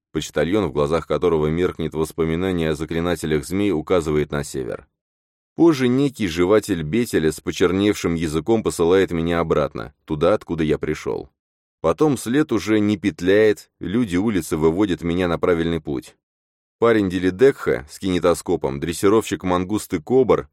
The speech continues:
в бумажной шапке, похожей на детский кораблик, девушка в кассе кинотеатра, втайне тоскующая по временам, когда она в детстве помогала фокуснику, словно тот рыбак, все они указывают перстами. На запад и запад и запад,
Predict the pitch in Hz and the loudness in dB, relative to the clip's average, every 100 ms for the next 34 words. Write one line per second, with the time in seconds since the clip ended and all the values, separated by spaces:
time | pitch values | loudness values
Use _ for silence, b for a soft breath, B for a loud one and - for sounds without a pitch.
0 | _ _ 76 78 95 110 113 98 82 - | _ _ -8 -4 0 0 0 0 -2 0
1 | 120 - 73 - 92 113 90 87 90 90 | 0 -2 -4 -2 0 2 2 0 0 -2
2 | 90 80 85 82 71 64 - _ 73 92 | -4 0 2 2 0 -6 -10 _ -2 0
3 | 87 - 85 - 98 92 - 80 76 71 | 0 -2 -4 -2 0 0 -2 -4 -4 -2
4 | 95 101 76 64 - 95 80 78 76 92 | 0 0 -2 -4 -2 -2 0 -2 -4 -4
5 | 85 - 82 78 73 82 85 87 85 80 | -4 -2 -2 -2 -2 -2 -2 -4 -4 -4
6 | 80 80 80 73 90 80 80 76 82 80 | -2 -2 -2 -2 -2 -4 -6 -6 -2 0
7 | 80 80 80 85 - - 65 - 55 - | 0 0 -2 -4 -6 -10 -10 -8 -10 -12
8 | _ - 110 98 98 95 80 85 87 110 | _ -2 0 2 -2 -4 -2 0 2 2
9 | - _ - - 131 117 90 76 80 71 | 0 _ -12 0 0 2 -2 -2 -2 -2
10 | 80 76 - 73 - - 67 57 50 _ | -4 -4 -4 -4 -4 -8 -8 -8 -16 _
11 | _ _ _ _ - 80 76 71 101 - | _ _ _ _ -4 -2 0 0 0 0
12 | 80 78 71 80 76 80 78 69 67 - | -4 -6 -2 0 0 -4 -6 -4 -6 -8
13 | - | -20